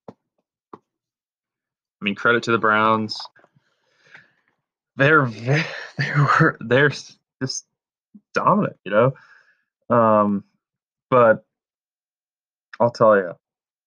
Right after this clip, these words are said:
they were dominant last week. But today,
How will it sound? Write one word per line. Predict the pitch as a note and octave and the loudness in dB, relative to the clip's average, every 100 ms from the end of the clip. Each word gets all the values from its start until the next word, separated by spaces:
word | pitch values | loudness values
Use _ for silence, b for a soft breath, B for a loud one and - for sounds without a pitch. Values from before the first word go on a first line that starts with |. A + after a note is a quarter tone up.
| _ _ _ - | _ _ _ -4
they | |
were | A2+ | -2
dominant | A2+ A2+ A2+ E2 | 0 0 0 -2
last | G#2 G2+ - | -2 -4 -8
week. | G2+ - _ _ | -14 -16 _ _
But | G#2+ | -20
today, | - A2 A2+ A#2+ | -10 -2 0 0